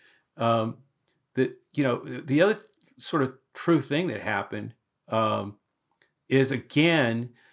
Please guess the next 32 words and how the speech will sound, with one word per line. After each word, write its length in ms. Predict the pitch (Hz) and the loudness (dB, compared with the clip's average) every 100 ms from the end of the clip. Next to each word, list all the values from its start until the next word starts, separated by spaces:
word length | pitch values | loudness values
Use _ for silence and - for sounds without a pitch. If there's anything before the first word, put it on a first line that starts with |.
| _ | _
last 460 | - 120 139 147 - | -2 4 4 2 -2
three 240 | 127 135 | -4 -2
cycles, 760 | 147 151 143 135 135 120 123 - - | -2 2 2 2 -2 -4 -4 -10 -6
if 160 | 120 120 | -6 -4
the 260 | 117 113 - _ _ _ _ _ - | -6 -8 -10 _ _ _ _ _ 0
presidential 560 | 131 131 139 143 147 | 2 2 0 -2 -2
nominee 400 | 143 139 135 135 | 0 0 0 -2
won 240 | 123 123 131 | -2 -2 -2
the 80 | |
state, 580 | 127 - 120 127 131 - _ _ _ _ _ | -4 -2 0 0 -2 -8 _ _ _ _ _
the, 140 | 110 - 156 | -10 -10 -18
the, 320 | 98 117 120 - | -6 -4 -4 -4
that 280 | 120 - - | -4 -4 -8
same 360 | - 131 131 | -2 0 0
party's, 680 | 131 135 131 123 117 117 - _ _ | 2 6 6 4 -2 -6 -10 _ _
uh, 260 | - 113 110 107 | -2 0 0 -2
nominees 420 | 120 123 123 117 | -2 0 -2 -4
for 140 | - | -6
the 60 | 110 | -8
Senate 360 | - 147 131 | -4 -2 -2
won. 260 | 113 95 87 _ _ _ _ _ - | -4 -10 -10 _ _ _ _ _ 0
Uh, 300 | 113 113 - | 2 2 2
and 160 | 117 120 | 0 2
that 160 | 135 | 4
again 400 | 135 117 143 165 | 2 0 0 2
happened, 600 | 143 - 123 123 127 123 - | 0 2 2 2 -2 -4 -8
Geor-, 280 | 127 117 - | -6 -6 -6
you 120 | 117 | -6
know, 100 | 120 117 | -6 -4
Biden 280 | 98 107 110 | 0 0 2
won 180 | 127 131 | 0 0
Georgia, 440 | 131 139 143 160 | 2 0 0 -4